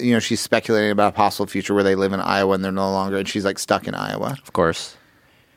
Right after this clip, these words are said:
Speaker 1: And,
Speaker 2: But that's
Speaker 1: uh,
Speaker 2: worst case scenario. Best case scenario is that she grows to love her boyfriend even more because they live together in such a
Speaker 1: Mm-hmm.
Speaker 2: isolated state.
Speaker 1: Yeah.
Speaker 2: Higher risk, higher reward.
Speaker 1: And she's in Canada right now.
Speaker 2: Yeah.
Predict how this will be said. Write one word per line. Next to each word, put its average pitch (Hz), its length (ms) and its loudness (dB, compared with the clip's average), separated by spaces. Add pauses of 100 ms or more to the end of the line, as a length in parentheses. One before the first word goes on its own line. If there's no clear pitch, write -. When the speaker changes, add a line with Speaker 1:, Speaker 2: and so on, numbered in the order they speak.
Speaker 1:
And, 110 360 2
Speaker 2:
But 110 80 4
that's 110 180 4
Speaker 1:
uh, 110 40 6
Speaker 2:
worst 139 180 4
case 78 160 0
scenario. 71 400 -8
Best 139 240 2
case 98 180 4
scenario 78 300 -2
is 71 100 -6
that 71 200 -4 (100)
she 90 600 -2
grows 92 340 -2
to 82 180 -6
love 80 280 -4
her 90 80 -6
boyfriend 85 340 -4
even 90 160 -4
more 101 160 2
because 113 200 -2
they 123 100 6
live 131 140 6
together 110 320 4
in 98 80 0
such - 200 -4
a 92 280 2 (260)
Speaker 1:
Mm-hmm. 120 120 0
Speaker 2:
isolated 113 600 2
state. - 520 -6 (220)
Speaker 1:
Yeah. 92 180 -2 (260)
Speaker 2:
Higher 113 300 4
risk, 101 240 2
higher 98 240 2
reward. 87 520 -2 (840)
Speaker 1:
And 117 100 -4
she's 113 140 -4
in 113 80 -4
Canada 120 340 0
right 90 180 0
now. 85 240 -12 (120)
Speaker 2:
Yeah. 78 320 -8